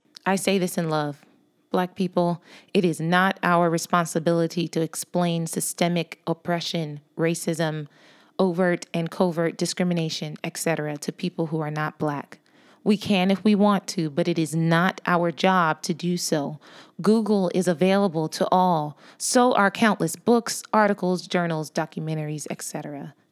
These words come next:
Don't let people wear you out. We have enough on our plates.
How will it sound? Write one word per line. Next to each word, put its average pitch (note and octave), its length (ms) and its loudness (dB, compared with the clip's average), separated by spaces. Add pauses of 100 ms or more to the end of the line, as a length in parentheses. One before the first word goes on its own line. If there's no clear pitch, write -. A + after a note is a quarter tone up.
(280)
Don't B3+ 180 -2
let A#3+ 160 0
people G#3 300 -2
wear G3+ 140 0
you F#3 220 0
out. G3 380 0 (600)
We A3 160 0
have A3+ 160 2
enough G3 360 2
on F3 120 -2
our D#3 80 -2
plates. - 560 -10